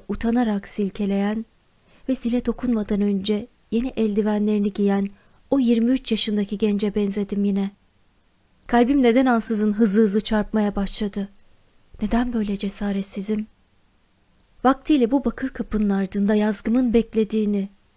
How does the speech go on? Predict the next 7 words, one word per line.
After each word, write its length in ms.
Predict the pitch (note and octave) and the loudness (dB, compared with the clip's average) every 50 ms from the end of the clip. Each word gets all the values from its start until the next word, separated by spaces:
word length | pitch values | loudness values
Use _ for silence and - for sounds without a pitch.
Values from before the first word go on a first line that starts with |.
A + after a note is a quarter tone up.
| _ _ _ - - | _ _ _ -6 -2
beni 180 | G#3+ G#3 A3 A#3 | 0 0 2 0
sevgiyle 580 | - - - G#3 G3+ G3 - A3 A3+ G#3+ F#3+ | 0 0 2 2 2 2 2 2 2 2 2
ya 160 | F#3+ F#3+ G3+ - | 2 0 0 0
da 80 | G#3+ | -2
kötülükle 560 | G3+ - A3 - - A#3 B3+ C4+ - A#3+ B3 | -2 -2 -2 0 2 0 0 2 2 4 4
kavrayacağını 720 | A#3+ - A3+ A3+ A3 G#3+ A3+ A3+ G#3+ - A3 A3 A3 A#3+ A#3+ | 4 4 2 2 2 4 2 2 2 2 2 2 2 0 -2
sezmiştim. 760 | - - A3 G#3+ G3 - G#3+ G3+ - - - - G3 F#3 F#3+ | 0 0 0 0 0 0 -2 -2 -2 -4 -4 -4 -4 -4 -4